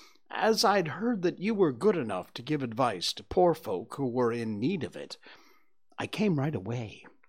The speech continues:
"And you did very wisely," said Holmes. "Your case is an exceedingly remarkable one, and I shall be happy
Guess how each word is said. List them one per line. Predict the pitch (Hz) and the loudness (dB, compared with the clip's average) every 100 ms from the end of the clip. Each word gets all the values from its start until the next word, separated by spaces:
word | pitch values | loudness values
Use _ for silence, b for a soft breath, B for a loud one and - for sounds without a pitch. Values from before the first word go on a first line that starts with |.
| _ _ _ _ _ - - | _ _ _ _ _ -12 -4
"And | 104 135 143 | 0 0 2
you | 135 156 | 2 0
did | 131 131 120 131 b b b b _ _ - - | 2 2 2 -2 b b b b _ _ -20 -4
very | 147 120 110 | 0 2 2
wisely," | 95 90 80 - - - - - _ _ - | 2 -2 -4 -8 -16 -18 -18 -20 _ _ -12
said | - 78 | -12 -12
Holmes. | - - - - - b b b b b | -14 -18 -16 -16 -16 b b b b b
"Your | - 175 | 0 0
case | 180 151 160 156 | 2 0 0 0
is | - 135 | 0 0
an | 143 | 0
exceedingly | 135 - - - - 240 180 - 71 - 64 | -2 2 4 4 2 0 0 -4 -10 -14 -14
remarkable | - 82 98 143 - - - | -14 -10 -2 -2 -2 -8 -12
one, | 143 80 131 208 B B B B _ | -10 -6 -4 -6 B B B B _
and | - 104 | -10 -6
I | 113 175 | -4 -4
shall | - - 135 | -4 -2 -4
be | 120 123 120 | -2 -2 -4
happy | - - - - - - | -6 -6 -6 -6 -10 -18